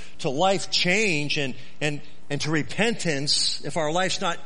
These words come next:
consistent with what it teaches us on how to live, but it also gives guidance for correction. In other words, it helps us right ourselves. It picks us back up. It puts us in our rightful place in relationship to God and other people.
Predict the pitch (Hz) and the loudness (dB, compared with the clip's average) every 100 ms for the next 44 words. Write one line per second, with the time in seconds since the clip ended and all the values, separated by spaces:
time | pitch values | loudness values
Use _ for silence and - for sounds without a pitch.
0 | - - 131 - - 240 - 175 151 139 | -6 -4 -2 -2 0 0 0 -2 -4 -2
1 | 147 113 170 - 147 - 226 208 - 117 | -2 0 -2 0 -4 -4 -4 -2 -2 -2
2 | - 107 101 143 - - - - - - | -4 -4 -2 -2 -4 -4 -6 -6 -6 -6
3 | - 131 139 160 131 190 220 143 143 - | -6 -4 -2 -2 0 0 0 0 -2 -6
4 | - - - - - 190 190 185 226 240 | -6 -6 -6 -6 -2 0 0 0 2 2
5 | - 190 143 196 156 - 214 214 247 190 | 2 0 0 0 0 -2 0 2 2 2
6 | - 180 - - 170 220 - - 156 151 | -2 -2 -4 -2 0 2 2 0 0 -2
7 | - - 180 196 196 190 - - 170 156 | -6 -2 2 2 2 0 -2 -2 0 2
8 | 226 175 220 - - - 135 180 214 196 | 2 2 2 2 0 -2 0 2 4 4
9 | 147 120 160 113 85 - - - - 175 | 2 2 2 0 -2 -2 -4 -4 -2 -2
10 | - - - 220 - 214 180 196 190 - | 0 2 2 2 2 2 2 2 0 0
11 | - - 156 - 240 - 214 - 190 160 | -4 -2 -2 0 0 2 2 2 2 0
12 | 170 190 185 165 151 208 180 139 151 143 | 2 0 -2 -4 -2 0 0 0 -2 -2
13 | 127 156 175 165 139 151 - 120 151 143 | -2 -2 -2 -2 -2 -4 -4 -4 -2 0
14 | 131 120 110 104 113 107 90 | -2 -4 -4 -4 -4 -6 -6